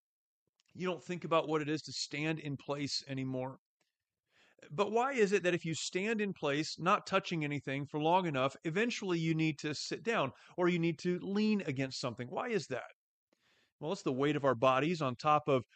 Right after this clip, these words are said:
our legs, of course, but more than anything, what fatigues our legs as we stand in one place, even stand, uh, quote unquote, still, <laughs> we're not moving,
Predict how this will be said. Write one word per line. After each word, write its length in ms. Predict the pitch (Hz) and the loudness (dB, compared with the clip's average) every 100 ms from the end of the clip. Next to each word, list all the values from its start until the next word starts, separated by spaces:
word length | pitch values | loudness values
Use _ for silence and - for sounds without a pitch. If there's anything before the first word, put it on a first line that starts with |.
| _ - | _ 4
our 180 | 143 | 4
legs, 360 | 143 147 143 139 | 6 6 4 0
of 160 | 139 - | -8 0
course, 380 | 226 175 - - - _ | 4 4 4 -4 -20 _
but 200 | 175 170 | 2 4
more 240 | 165 190 240 | 4 6 6
than 180 | 220 175 | 4 2
anything, 380 | 185 170 131 | 0 0 -2
what 180 | 120 - | -2 -4
fatigues 800 | - 160 - - 247 226 170 160 | -4 -6 -6 -2 0 2 0 0
our 200 | 160 165 | 2 4
legs 340 | 160 180 151 123 | 6 6 4 0
as 160 | 151 | -4
we 160 | 139 185 | -2 0
stand 560 | - - 185 190 175 139 | 0 -2 0 0 0 -2
in 220 | 147 143 | -4 0
one 200 | 165 170 | 0 0
place, 400 | - 170 135 - | 0 0 0 -2
even 260 | 190 190 156 | -4 -2 -2
stand, 500 | - 196 196 170 127 _ _ 147 | -2 -2 0 0 -2 _ _ 0
uh, 140 | 143 | 0
quote 280 | 139 208 196 | 2 4 6
unquote, 460 | 175 - 175 156 - | 6 4 4 4 0
still, 480 | - 202 208 135 - _ _ 165 | -2 8 8 8 -2 _ _ -8
<laughs> 400 | - 160 - - | -6 -12 -10 2
we're 120 | 175 | 6
not 180 | 175 175 | 6 8
moving, 340 | 190 214 | 8 6